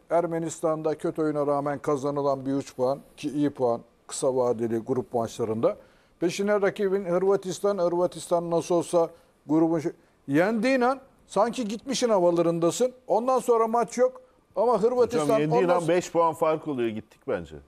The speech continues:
Speaker 1: hep aynı şey yani. O zaman da gitmiştik. Şimdi bu şeye benziyor. Kaleci <coughs> öyle bir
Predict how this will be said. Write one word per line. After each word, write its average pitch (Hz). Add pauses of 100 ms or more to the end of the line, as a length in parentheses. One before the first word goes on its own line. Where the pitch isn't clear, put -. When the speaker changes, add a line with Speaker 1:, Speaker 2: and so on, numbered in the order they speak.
(720)
Speaker 1:
hep 226
aynı 285
şey 185
yani. 165
O 175
zaman 254
da 254
gitmiştik. 170
Şimdi 220
bu 233
şeye 233
benziyor. 175 (380)
Kaleci 208 (320)
<coughs> 285 (1300)
öyle 190
bir 220